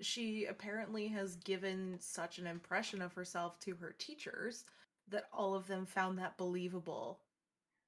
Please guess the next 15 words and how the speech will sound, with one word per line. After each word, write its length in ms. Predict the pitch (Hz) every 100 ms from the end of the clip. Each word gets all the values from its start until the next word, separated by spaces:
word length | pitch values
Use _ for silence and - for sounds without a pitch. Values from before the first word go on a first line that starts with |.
| _ _ _
on 140 | 190 185
first 300 | 180 175 -
glance. 340 | 170 156 180
They 120 | 202
were 100 | 226
like, 260 | 240 220 226
"Yeah, 140 | 233
I 200 | 226 226
know, 140 | 226 220
I 160 | 220
could 180 | 240 240
see 120 | - 247
you 100 | 240
doing 280 | 254 196
that." 300 | 175 175 208